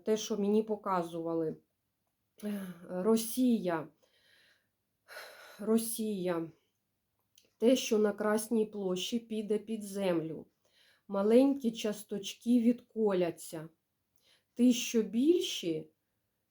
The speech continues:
підуть вільну від Ерефії. Те, що залишиться,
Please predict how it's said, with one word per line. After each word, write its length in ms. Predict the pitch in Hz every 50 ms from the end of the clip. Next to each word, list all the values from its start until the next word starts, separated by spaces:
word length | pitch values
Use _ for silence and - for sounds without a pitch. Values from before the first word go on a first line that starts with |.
| _ _ _ _
підуть 480 | - 226 240 277 254 240 254 233 - 220
вільну 540 | 208 202 214 240 254 254 254 247 247 240 226
від 300 | 196 208 226 220 - - -
Ерефії. 920 | 220 226 233 226 214 208 190 175 - - - - 175 165 147 156 165 170 - _ _ _ _ _ _ _ _ _ _
Те, 200 | - 220 226 233
що 300 | 226 - - 220 202 190
залишиться, 1120 | 185 196 196 190 190 196 226 262 294 294 - - 240 214 - - - - 175 160 160 -